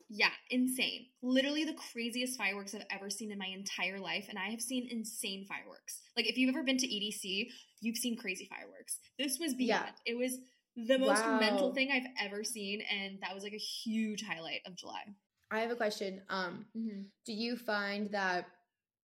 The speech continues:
Speaker 2: it's easier to, um, like, network and connect as a creator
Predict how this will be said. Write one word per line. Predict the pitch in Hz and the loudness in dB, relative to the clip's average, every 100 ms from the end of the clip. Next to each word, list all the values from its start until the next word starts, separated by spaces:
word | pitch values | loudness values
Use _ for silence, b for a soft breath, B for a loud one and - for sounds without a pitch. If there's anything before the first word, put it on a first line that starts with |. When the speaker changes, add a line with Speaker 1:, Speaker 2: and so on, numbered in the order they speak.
| _ _ _ _ - | _ _ _ _ 0
Speaker 2:
it's | 226 214 - - | 2 4 0 -4
easier | 208 196 202 214 214 214 208 - | -2 0 2 6 6 4 0 -2
to, | 220 196 185 185 180 180 - _ _ _ - | 0 2 2 0 -2 -6 -18 _ _ _ -4
um, | 190 175 | -2 0
like, | 180 185 | -2 -2
network | 185 180 180 196 196 | 2 2 2 0 0
and | 190 190 | -4 -4
connect | 190 180 175 185 - | -4 -2 -4 -6 -4
as | 180 | -2
a | 180 | -2
creator | 180 185 175 170 185 190 196 | -2 -2 0 0 2 0 -2